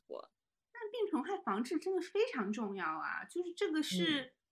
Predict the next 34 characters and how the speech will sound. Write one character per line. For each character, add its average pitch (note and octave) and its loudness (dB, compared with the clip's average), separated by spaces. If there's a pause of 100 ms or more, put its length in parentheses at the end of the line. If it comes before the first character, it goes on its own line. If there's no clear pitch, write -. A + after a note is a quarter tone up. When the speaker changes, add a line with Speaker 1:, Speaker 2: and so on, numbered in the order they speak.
Speaker 2:
其 - 2
实 F4+ 6
就 G4 2
是 F#4+ -4
大 D#4 6
量 B3+ 2
使 - -4
用， G3+ 0
先 D4 2
不 D#4+ 0
说 D#4 0
化 D#4 2
肥 D#3 -4
了， F3 -4
就 D4 0
是 - -4
大 E4 6
量 C4 4
使 - -2
用 G3 -2
农 F3 0
药 C#4 4
的 G#3+ 2
最 G4 6
重 A#3+ 4
要 F3+ 4
的 F3+ 0
原 D3+ -2
因 F3 -2
之 E3 -2
一 D#3 0
啊， D3+ 0
就 G#3+ -6
是 G#3+ -2